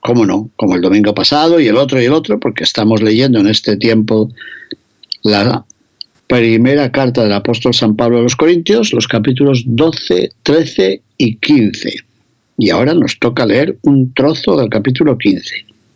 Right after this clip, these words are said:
Dice así: "Hermanos, si anunciamos que Cristo resucitó de entre los muertos, ¿cómo es que dice alguno que los muertos no resucitan?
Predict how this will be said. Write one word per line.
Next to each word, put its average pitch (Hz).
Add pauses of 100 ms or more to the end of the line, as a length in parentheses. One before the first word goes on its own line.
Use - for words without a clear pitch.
(100)
Dice 117
así: - (800)
"Hermanos, 117 (480)
si -
anunciamos 175
que 170
Cristo 147
resucitó 110
de 127
entre 110
los 90
muertos, 95 (760)
¿cómo 277
es 214 (100)
que 147
dice 160 (180)
alguno 139 (180)
que 117
los 101
muertos 110
no 101
resucitan? -